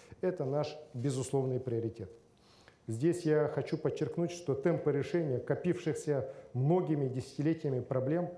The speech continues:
кратно возросли благодаря инициативам президента России Владимира Владимировича Путина по развитию инфраструктуры Дальнего Востока. С две тысячи восемнадцатого года в рамках государственных программ и национальных проектов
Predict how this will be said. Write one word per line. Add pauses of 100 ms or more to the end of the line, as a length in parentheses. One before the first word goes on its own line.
(260)
кратно
возросли
благодаря
инициативам
президента
России (300)
Владимира
Владимировича
Путина
по
развитию
инфраструктуры (200)
Дальнего
Востока. (720)
С
две
тысячи
восемнадцатого
года
в
рамках
государственных
программ (240)
и
национальных
проектов